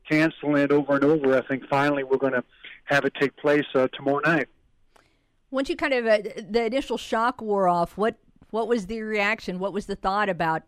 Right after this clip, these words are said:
Speaker 2: this honor?
Speaker 1: Well, it's, uh, it's, it's, it's, it's a big honor. I think it's one of the biggest honors you can receive as a, uh, as, as a football player. And, and to me, it just, as I said to, uh,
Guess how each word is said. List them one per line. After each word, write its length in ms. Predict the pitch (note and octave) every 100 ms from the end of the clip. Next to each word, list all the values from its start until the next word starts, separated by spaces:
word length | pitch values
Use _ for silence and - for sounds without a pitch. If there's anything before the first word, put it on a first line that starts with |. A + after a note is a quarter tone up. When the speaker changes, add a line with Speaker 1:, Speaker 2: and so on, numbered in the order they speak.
| -
Speaker 2:
this 240 | F3 E3+
honor? 320 | E3+ F3+ D3+ - - _ _ _ _ _ _ - - _ -
Speaker 1:
Well, 260 | A#3 C#4
it's, 200 | C4+ G#3+ -
uh, 320 | G#3+ F#3+ E3 - _ _ _ _ _ _ _ _ _
it's, 160 | G3+ F#3
it's, 200 | C4+ F#3+ A#3
it's, 140 | G#3
it's 200 | C#4+ B3 A#3
a 60 |
big 220 | F#3 A3
honor. 340 | G3 G#3+ E3+ C3+
I 60 | C3
think 180 | E3
it's 140 | D#3+ -
one 200 | D3 D#3
of 120 | C3+
the 40 |
biggest 300 | B2 D3 D#3 -
honors 360 | C3+ C#3+ D3+ C#3
you 100 | C3
can 180 | - C#3
receive 340 | A#2+ D#3 D#3
as 120 | C#3 B2
a, 240 | B2+ B2 A#2+
uh, 440 | A2+ - _ -
as, 60 | A#2+ - -
as 80 | -
a 60 | A2
football 380 | - - C#3+ A#2+
player. 420 | - A#2+ B2 D#3
And, 180 | C#3 A#2 - - _ -
and 360 | C#3+ C3+ C#3 C#3 _ _ -
to 100 | -
me, 240 | F#3+ C4+ G#3+
it 120 | D#3+
just, 260 | E3+ -
as 200 | F#3+ D3+
I 100 | D3 B2+
said 160 | - E3 -
to, 240 | D#3 C#3
uh, 200 | C3+ B2